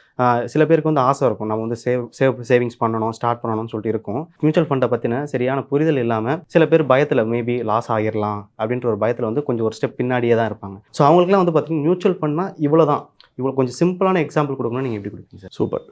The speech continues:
Speaker 2: அதாவது, இதை ஒரு சின்ன ஒரு எக்ஸாம்பிள் மூலமா நான் முத விளக்கிடுறேன் நானு. இப்போ, அ, சின்ன பசங்க, குழந்தைங்க இருக்காங்க இல்லையா? ஒரு, அ, அஞ்சாவது படிக்கிறவங்க, ஆறாவது படிக்கிறவங்க,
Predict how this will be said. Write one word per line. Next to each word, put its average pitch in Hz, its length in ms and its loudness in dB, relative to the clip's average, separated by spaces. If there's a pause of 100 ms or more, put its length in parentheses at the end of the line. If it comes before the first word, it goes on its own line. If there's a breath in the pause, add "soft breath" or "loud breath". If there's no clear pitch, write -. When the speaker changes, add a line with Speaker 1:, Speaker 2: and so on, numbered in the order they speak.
(340 soft breath)
Speaker 2:
அதாவது, 143 440 6
இதை 131 140 6
ஒரு 123 380 6
சின்ன 143 540 4
ஒரு 110 160 2
எக்ஸாம்பிள் 127 520 4
மூலமா 120 380 4
நான் 101 380 0
முத 110 120 2 (140)
விளக்கிடுறேன் 107 480 4
நானு. 95 280 -8 (300)
இப்போ, 135 500 4
அ, 131 140 4
சின்ன 175 300 6
பசங்க, 123 540 2
குழந்தைங்க 131 360 2
இருக்காங்க 95 320 0
இல்லையா? 92 340 -2
ஒரு, 101 600 -2
அ, 101 320 -4
அஞ்சாவது 117 340 4
படிக்கிறவங்க, 101 440 -2
ஆறாவது 101 440 2
படிக்கிறவங்க, 92 500 -4